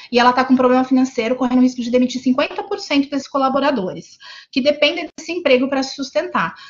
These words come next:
Surge uma proposta de propina que salvaria esses funcionários, o gestor aceita. Onde tá a ética nesse caso? Vamos separar aqui, né? Tá errado, né? Se é propina, tá errado. "Ah, mas eu tô sacrificando cinquenta por cento do meu funcionário." Você, como funcionário,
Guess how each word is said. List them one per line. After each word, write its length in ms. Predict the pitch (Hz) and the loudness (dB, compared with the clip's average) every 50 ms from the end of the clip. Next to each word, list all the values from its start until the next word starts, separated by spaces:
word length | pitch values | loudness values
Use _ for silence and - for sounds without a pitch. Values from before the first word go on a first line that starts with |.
| - - | -20 -10
Surge 320 | - - 320 330 339 339 | -4 0 0 2 2 2
uma 120 | 339 349 | 0 0
proposta 400 | 339 339 339 - - - - - | 0 0 0 2 2 2 2 0
de 100 | - 294 | -4 -8
propina 540 | - - 254 247 - - 285 311 330 285 262 | -4 -2 -2 -2 0 -2 -2 0 0 -2 -2
que 80 | 262 - | -2 -2
salvaria 460 | - 277 262 254 262 262 254 269 320 | 0 0 0 2 2 0 0 0 -2
esses 200 | 339 - - - | -4 -6 -8 -6
funcionários, 580 | 330 311 - - 320 294 262 254 262 269 269 277 | -6 -4 -2 -2 0 2 2 4 2 2 0 -2
o 60 | 269 | -2
gestor 300 | 269 277 269 - 269 269 | -2 -4 -2 -2 -2 -2
aceita. 580 | 285 285 - - 226 208 196 196 196 196 - - | -2 -2 -4 -4 -4 -4 -4 -6 -6 -8 -4 0
Onde 180 | 240 294 320 - _ - | 0 0 0 -2 _ -2
tá 120 | - 285 | 2 2
a 120 | 269 269 269 | 4 4 2
ética 240 | 262 - - 277 | 0 -2 0 0
nesse 220 | 269 269 262 - - | 0 0 0 -4 -6
caso? 440 | - 220 196 185 190 196 185 196 202 - - - - _ _ | -4 -2 -2 -2 -4 -6 -8 -10 -12 -14 -18 -20 -20 _ _
Vamos 200 | - 254 254 254 | 4 6 6 6
separar 440 | - 294 285 294 277 277 269 247 254 | 4 0 2 4 4 4 4 4 2
aqui, 300 | 254 - - 196 180 175 | 0 -2 -8 -12 -10 -6
né? 300 | 190 214 240 247 - - _ _ _ - | -4 -4 -4 -4 -6 -10 _ _ _ 0
Tá 140 | - 240 285 | 2 2 2
errado, 560 | 359 339 311 294 202 180 175 - 196 - _ - | 2 0 0 0 0 -2 -4 -10 -16 -18 _ -8
né? 160 | 196 196 208 240 | -4 -2 -2 -2
Se 160 | - - 254 | -2 0 0
é 60 | 262 | 0
propina, 500 | 262 240 214 208 - 262 269 269 240 233 | 0 0 -4 -2 0 0 2 2 2 0
tá 160 | 233 247 247 | 0 0 0
errado. 480 | 285 294 254 240 202 185 185 190 190 - - - - - - | 0 0 0 -2 -2 -4 -6 -8 -12 -14 -16 -20 -20 -6 -2
"Ah, 240 | 240 254 277 285 | 2 2 4 4
mas 140 | 277 269 247 | 2 2 0
eu 80 | 269 - | 0 -2
tô 100 | 277 269 | -2 -2
sacrificando 960 | - 277 262 277 269 269 269 - 262 - - 254 277 294 294 285 247 226 214 | -2 -2 -2 -2 -2 -2 -2 -4 -4 0 2 4 4 6 6 4 4 2 0
cinquenta 420 | 226 254 254 269 285 330 359 359 | 0 0 2 2 0 -2 -2 -4
por 140 | - - - | -6 -6 -6
cento 140 | 320 302 302 | -6 -4 -2
do 60 | 294 | -2
meu 120 | 294 294 | -4 -2
funcionário." 560 | 294 302 277 - 311 294 262 190 175 165 226 - - - - - - _ - | -2 -4 -6 -4 -2 0 0 0 0 -4 -6 -12 -16 -20 -20 -20 -14 _ -2
Você, 440 | 294 339 339 - - 427 480 508 | 0 0 -2 -2 -2 0 0 0
como 200 | 494 453 415 392 | 0 0 -4 -6
funcionário, 840 | - - 370 359 - - 392 370 320 240 202 190 175 160 156 165 | -6 -6 -8 -8 -8 -6 -4 -2 0 0 0 0 -2 -4 -8 -12